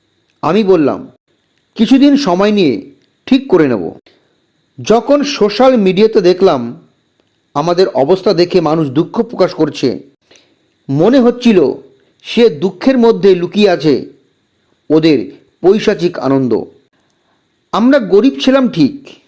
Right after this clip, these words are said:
কিন্তু কখনো কারোর কাছে হাত পাতিনি। কিন্তু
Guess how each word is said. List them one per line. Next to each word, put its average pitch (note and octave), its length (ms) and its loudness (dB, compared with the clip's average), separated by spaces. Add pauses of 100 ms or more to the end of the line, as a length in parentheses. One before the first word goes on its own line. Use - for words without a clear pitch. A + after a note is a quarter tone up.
(600)
কিন্তু F3+ 480 -2 (400)
কখনো E3+ 420 0
কারোর D#3+ 320 0
কাছে D#3 440 -2 (300)
হাত E3 340 -6
পাতিনি। B2 440 -6 (800)
কিন্তু E3+ 560 0